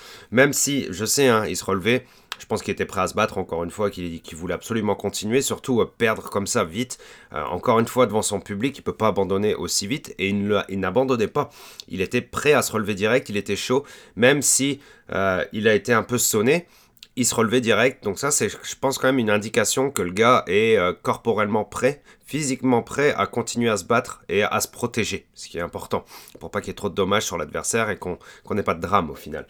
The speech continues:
Euh, mais malgré tout, il s'est pris beaucoup trop de coups sans répondre et l'arbitre a pris la décision d'arrêter. Donc même si c'est, c'est un peu dur ce stoppage, ça reste quand même une, une, une défaite legit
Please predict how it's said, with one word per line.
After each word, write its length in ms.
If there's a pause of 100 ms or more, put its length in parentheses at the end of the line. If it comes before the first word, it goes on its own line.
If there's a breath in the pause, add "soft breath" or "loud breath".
(540 loud breath)
Euh, 260 (200)
mais 260
malgré 460
tout, 240
il 100
s'est 140
pris 180
beaucoup 420
trop 200
de 40
coups 220
sans 160
répondre 420
et 80
l'arbitre 440
a 60
pris 200
la 160
décision 500
d'arrêter. 540 (720)
Donc 180
même 220
si 140
c'est, 100
c'est 240
un 80
peu 160
dur 260
ce 140
stoppage, 520 (320 loud breath)
ça 160
reste 180
quand 100
même 180 (120)
une, 300
une, 220
une 160
défaite 400
legit 440